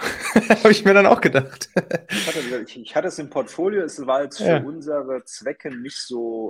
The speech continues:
Speaker 2: also es gab
Speaker 1: Weil
Speaker 2: ja
Speaker 1: gibt
Speaker 2: jetzt
Speaker 1: ja
Speaker 2: nicht
Speaker 1: nur
Speaker 2: die
Speaker 1: zwanzig Prozent. <laughs>
Speaker 2: Genau, gibt nur zwanzig Prozent, das reicht uns ja nicht.
Speaker 1: Ja.
Speaker 2: Und ich sag mal so, haben wir ein bisschen Glück gehabt.
Speaker 1: Ja.
Speaker 2: Aber so,
Speaker 1: Der
Speaker 2: so, so ist das.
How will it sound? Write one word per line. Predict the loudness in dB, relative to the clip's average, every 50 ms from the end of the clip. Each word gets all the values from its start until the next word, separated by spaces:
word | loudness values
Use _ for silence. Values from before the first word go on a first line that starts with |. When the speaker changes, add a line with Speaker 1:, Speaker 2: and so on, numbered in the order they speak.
| -12
Speaker 2:
also | -12 -16 -18
es | -18 -20 -20 -20 _ -4
gab | 2 4
Speaker 1:
Weil | 4 6
Speaker 2:
ja | 6
Speaker 1:
gibt | 4 2 4
Speaker 2:
jetzt | 6
Speaker 1:
ja | 4 4
Speaker 2:
nicht | 6
Speaker 1:
nur | 4 4
Speaker 2:
die | 4
Speaker 1:
zwanzig | 4 4 4 4 2 2 -2 -2 -4 -4
Prozent. | -6 -8 -4 -4 -4 0 0 -2 -2 -2 -6 -10 -6 0
<laughs> | 0 0 2 2 0 0 2
Speaker 2:
Genau, | 0 2 4 4
gibt | 4 2 0
nur | -2 -6
zwanzig | -6 -4 -4 -4 -2 -2 -2 -2 -4 -6
Prozent, | -6 0 4 4 4 4
das | 2
reicht | 2 2 2 2 0
uns | -2 -4 -10 -12
ja | -12
nicht. | -12 -12 -14 -14 -16 -18 -20 -18 -16 -16 -16 -18 -16
Speaker 1:
Ja. | -12 -8 -6 -6 -6 -8 -12 -18 -20 _ _
Speaker 2:
Und | -18 -18 -16 -16
ich | -16
sag | -12 -12 -12
mal | -12 -10
so, | -10 -10 -10
haben | -10 -8
wir | -10 -10
ein | -10 -10
bisschen | -14 -14 -14 -12
Glück | -12 -12 -10 -8
gehabt. | -8 -8 -8 -10 -12 _ -20 -20 -20 -20 -20 -18 -8 0
Speaker 1:
Ja. | 2 2 2 2 0 -4 -4 -8 -12 -18 -20 _ _
Speaker 2:
Aber | -18 -18 -16
so, | -10 0 4
Speaker 1:
Der | 4 4
Speaker 2:
so, | 4 0 -8
so | -8 -8
ist | -8 -8 -10
das. | -14